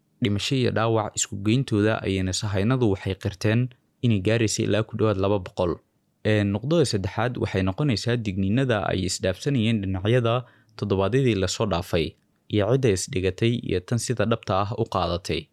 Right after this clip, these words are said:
Een, Iran oo kale waxay digniin cad u dirtay maamulka gumeystaha Yuhuudda dhowr jeer oo hore toddobaadyadii la soo dhaafay, iyadoona u sheegtay in jawaab xoogani ay ka bixin doonto haddii ay beegsato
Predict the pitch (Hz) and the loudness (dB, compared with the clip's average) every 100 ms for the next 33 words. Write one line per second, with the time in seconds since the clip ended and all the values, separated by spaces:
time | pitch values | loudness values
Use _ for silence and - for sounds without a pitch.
0 | _ _ _ 101 101 98 127 147 151 107 | _ _ _ 0 2 2 2 2 2 0
1 | 104 - 131 131 110 98 98 101 143 135 | -2 2 2 2 0 0 0 2 2 0
2 | 139 131 107 - 113 120 131 110 98 95 | -2 0 -2 -2 0 2 0 -2 -4 -2
3 | 92 - 131 101 95 117 120 - 120 98 | -2 -2 -2 0 0 0 0 2 0 0
4 | 98 104 - 95 - 113 117 95 92 92 | 0 0 0 -2 0 0 -2 -2 -2 0
5 | 120 98 92 - 117 90 - 113 117 123 | 0 0 -2 -2 -2 0 0 0 0 -2
6 | _ _ _ _ 147 165 127 110 143 - | _ _ _ _ 2 4 4 2 0 -2
7 | 98 123 135 104 110 123 - 98 95 101 | 0 0 0 2 0 0 -2 -2 0 0
8 | 123 - 95 147 117 117 113 95 92 113 | 0 -2 -2 -2 -2 -2 0 -2 -2 -6
9 | 98 98 120 - 92 95 92 - 95 110 | -4 -4 -2 -2 -2 0 -2 0 -2 2